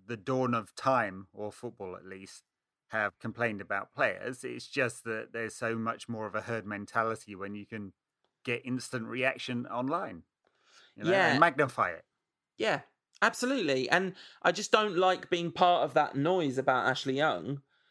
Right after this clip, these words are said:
Speaker 2: But, uh, you know, this is a United podcast where we every week analyse performance levels, and Ashley Young's been dreadful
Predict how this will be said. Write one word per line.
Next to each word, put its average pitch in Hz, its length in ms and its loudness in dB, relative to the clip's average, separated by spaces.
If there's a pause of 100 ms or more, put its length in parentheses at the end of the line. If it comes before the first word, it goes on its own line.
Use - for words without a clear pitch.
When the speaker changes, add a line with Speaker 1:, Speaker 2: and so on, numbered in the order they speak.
(360)
Speaker 2:
But, 156 220 2 (280)
uh, 127 240 -4 (240)
you 165 140 -2
know, 131 220 0 (280)
this 156 160 -6
is 143 120 -2
a 143 60 0
United 143 520 0
podcast 143 400 2
where 139 200 4
we 139 240 0
every 147 240 2
week 139 260 0
analyse 139 440 2
performance 147 560 -2
levels, 127 300 0
and 143 100 0
Ashley 156 260 -2
Young's 147 240 -4
been 135 240 -2 (560)
dreadful 139 800 2